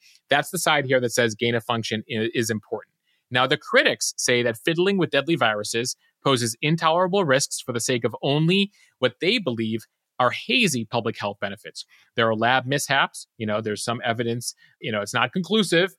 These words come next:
because the Chinese haven't allowed investigation into there, but there's evidence that that may have been the case in Wuhan. Um, and we've seen also, um, other labs around the world. We did a story a few months ago about how there's more of these high biohazard level labs. And with that,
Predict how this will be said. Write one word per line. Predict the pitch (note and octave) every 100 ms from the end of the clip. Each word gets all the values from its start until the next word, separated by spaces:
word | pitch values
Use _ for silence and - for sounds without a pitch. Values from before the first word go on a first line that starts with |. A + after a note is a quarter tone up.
| -
because | A#2 G#2
the | - _ _
Chinese | C3 A#2+ A2
haven't | A2+
allowed | A2 A2
investigation | G2 G#2+ C3 G#3 G#3
into | C3+ A2
there, | A2 G#2+ - _
but | -
there's | A#2 A#2
evidence | C3+ D3+ E3
that | A2 -
that | C3 F#3
may | C#3
have | C3+
been | C3 B2+
the | A#2+
case | - A#2+ A2+ -
in | B2+ A2+
Wuhan. | A2 A2 G#2 G2+ A#2 D3+ _ _ _ _ -
Um, | B2+ D3+ D3+
and | E3+ F#3+
we've | G#3 -
seen | G#3 G#3 G#3 -
also, | F3 F#3 - C3 B2+ C#3+ - -
um, | C3 C#3+
other | E3+ F#3
labs | D3+ D3+ C#3+
around | D3
the | C#3+
world. | E3 A3 A#2+ C#3
We |
did | E3+ F#3
a |
story | - G3
a | F3+
few | F3+
months | E3+ A#3
ago | D#3 B2+
about | A#2+ B2+ A#2
how | B2+
there's | B2 A2
more | B2 C3+
of |
these | B2 G#2
high | C3 C#3+ C#3+
biohazard | C3+ C3+ B2 A#2 A2
level | A2 G2+
labs. | A2 B2+ C#3 F#3+ - - _ B2+
And | B2 A#2
with | D#3+ D#3+
that, | B2+ B2+